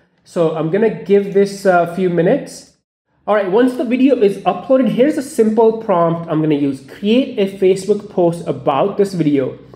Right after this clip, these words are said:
Give me three different variations of the Facebook post," and then click on run. And now A I, the Google A I Studio is gonna do its magic, and it's gonna give me multiple variations, three different variations of, uh, this post. So let's, uh, actually, oh, here you go, it's done.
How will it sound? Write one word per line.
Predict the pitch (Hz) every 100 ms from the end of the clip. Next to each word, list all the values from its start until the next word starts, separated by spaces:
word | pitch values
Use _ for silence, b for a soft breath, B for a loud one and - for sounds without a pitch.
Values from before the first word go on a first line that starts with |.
| B B _ 131
Give | 208
me | 294 262
three | 254
different | 240 226 220
variations | 190 185 175 175 180 170
of | 151 -
the |
Facebook | 147 143 135 135
post," | - - -
and | 160 147
then | 143 135
click | 151 143
on | 135 120
run. | 165 233 240 B B B _
And | 151
now | 170 226 233 220
A | 196
I, | 202 190 190
the | 165
Google | 165 175 180 180
A | 180 170
I | 170
Studio | 170 180 170 175
is | 151
gonna | 165 165
do | 151
its | 151 -
magic, | 143 147 247 240 285 277 B B B
and | 170 165
it's | 165 170
gonna | - 180
give | 170 165 170
me | 170 165
multiple | 156 151 160 175 185 180 170 165
variations, | 151 156 156 151 - 147 139 -
three | - 170
different | 165 165
variations | 147 147 147 143 147 131
of, | 147 139 135 127 - b b _
uh, | 135 131 139
this | 143
post. | - - - -
So | 135
let's, | 139 151 160 - - -
uh, | 165 165
actually, | 160 - 165 165
oh, | 220 156
here | 190
you | 208
go, | 262 202
it's | -
done. | - 170 254